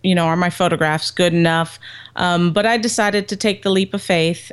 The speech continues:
and just go ahead and enter into the competitions. And we ended up sitting in on one of the judgings and watching the image competition for the landscapes, and just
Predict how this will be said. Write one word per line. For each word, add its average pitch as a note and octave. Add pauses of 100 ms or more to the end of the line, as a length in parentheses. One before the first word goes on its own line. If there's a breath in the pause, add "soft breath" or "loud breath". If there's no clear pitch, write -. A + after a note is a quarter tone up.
and E3
just F3
go F3
ahead E3+
and E3
enter E3
into E3
the E3
competitions. E3 (440 loud breath)
And F3
we F#3+
ended G3+
up F#3+
sitting G3 (100)
in F3+
on F3
one F3+
of E3+
the F3+
judgings E3+ (420 soft breath)
and F3+
watching F3+
the E3+
image F3
competition F3
for E3
the E3+
landscapes, E3
and F3+
just G#3